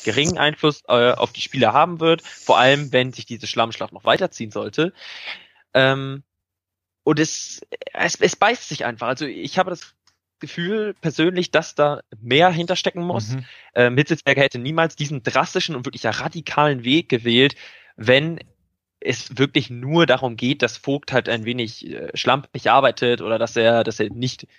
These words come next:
Speaker 1: gut arbeitet. Weil, und, und dazu kommt auch noch ein weiterer Punkt. Die Qualität seiner Arbeit bewerten am Ende die Mitglieder. Er ist
Speaker 2: Mhm.
Speaker 1: ein demokratisch gewählter Präsident eines Vereins. Und der Auf-, dass der, dass der, ähm, A-G-Chef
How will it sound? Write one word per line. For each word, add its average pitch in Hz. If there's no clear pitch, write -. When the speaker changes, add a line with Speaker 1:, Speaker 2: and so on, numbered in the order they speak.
Speaker 1:
gut 151
arbeitet. 110
Weil, 117
und, 127
und 123
dazu 131
kommt 143
auch 123
noch 123
ein 113
weiterer 135
Punkt. -
Die 113
Qualität 127
seiner 127
Arbeit 143
bewerten 123
am 107
Ende 143
die -
Mitglieder. 110
Er 120
ist 127
Speaker 2:
Mhm. 131
Speaker 1:
ein 123
demokratisch 135
gewählter 139
Präsident 127
eines 117
Vereins. 107
Und 117
der 90
Auf-, -
dass 123
der, 120
dass -
der, 107
ähm, 104
A-G-Chef 131